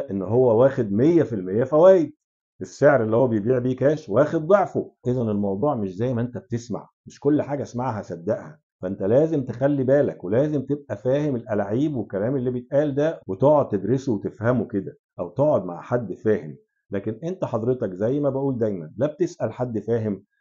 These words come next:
ولا بتهتم باللي انت بتتكلم معاه اذا كان هو اصلًا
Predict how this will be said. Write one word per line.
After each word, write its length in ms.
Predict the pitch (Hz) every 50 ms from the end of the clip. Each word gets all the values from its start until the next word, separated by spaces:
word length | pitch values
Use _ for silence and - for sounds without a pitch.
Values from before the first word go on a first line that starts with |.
| _ _
ولا 200 | - 110 143 165
بتهتم 600 | 151 - - 117 - - - 131 139 156 147 131
باللي 240 | 107 107 101 101 123
انت 180 | 151 147 - 110
بتتكلم 560 | - - 104 98 - - 131 143 135 123 107
معاه 280 | 104 101 101 120 127
اذا 140 | 127 107 104
كان 160 | - - 92
هو 340 | 92 107 131 127 104 107 131
اصلًا 340 | 135 - - 120 110 104